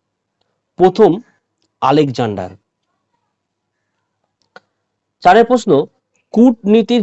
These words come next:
জাদুকর বলা হতো? উত্তর হচ্ছে অপশন এ লিখবে, বিসমার্ককে।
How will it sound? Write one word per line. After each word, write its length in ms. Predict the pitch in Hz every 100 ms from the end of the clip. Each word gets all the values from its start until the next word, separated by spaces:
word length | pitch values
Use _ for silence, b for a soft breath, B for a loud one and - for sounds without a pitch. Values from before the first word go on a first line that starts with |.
| 175
জাদুকর 400 | 175 196 214 202 165
বলা 160 | 165 131
হতো? 200 | 110 95 87 _ _ _ _ _ _ _ _ _ -
উত্তর 220 | 160 - 214
হচ্ছে 160 | 208 196
অপশন 260 | 156 - 196 -
এ 40 | 180
লিখবে, 260 | 170 113 95 82 _ _ 90 95
বিসমার্ককে। 840 | 180 185 - 127 131 107 _ 104